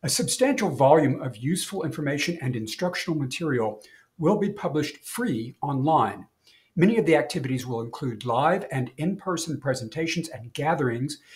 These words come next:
in the Los Angeles area, Northern California, and the Four Corners region of the U S. If your spirit guides lead you to be a part of the Gate of the Fire Horse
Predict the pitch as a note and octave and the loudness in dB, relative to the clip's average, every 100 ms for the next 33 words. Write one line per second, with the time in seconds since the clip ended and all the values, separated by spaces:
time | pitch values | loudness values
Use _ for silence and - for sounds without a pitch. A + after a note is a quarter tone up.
0 | - - C3 A#2 B2 - D3+ E3+ G3+ F#3 | -10 -2 0 2 2 4 2 2 2 -2
1 | G#3 G3 G3 G3+ - _ - C3+ D3+ D3+ | 0 0 -2 -6 -10 _ -4 4 6 6
2 | C#3+ C#3+ B2 G#2 - F3+ F#3 G3+ - C3 | 2 0 -2 -2 0 0 2 -2 -2 -4
3 | A2+ - - F3+ F3+ - F3+ F3 D3+ - | -6 -10 -4 -4 -4 -4 0 2 0 0
4 | C3+ B2+ B2+ C3 - - - C3+ B2+ A#2+ | -2 -2 -2 -2 -8 -20 -6 -2 0 0
5 | B2+ A2+ - - - - _ _ _ _ | 2 0 -2 -4 -8 -10 _ _ _ _
6 | _ _ D#3 D3 F3+ D3 A#3+ - - F3 | _ _ -2 -2 -2 0 0 0 -2 2
7 | D3+ C#3 C3+ B2+ G#2+ A#2 - F3 D3 F3 | 2 2 -2 -2 -2 -2 -8 -4 0 0
8 | D3+ E3+ D3+ C3 A2+ - - D#3 G#3 C#3+ | 0 -2 -2 -2 -4 -4 -2 0 0 -2
9 | B2 G#2+ B2 C3+ C#3 B2+ D3 D3 D3 D#3+ | -8 -4 -2 -2 -4 -4 0 0 0 0
10 | D#3 - - | -2 -6 -20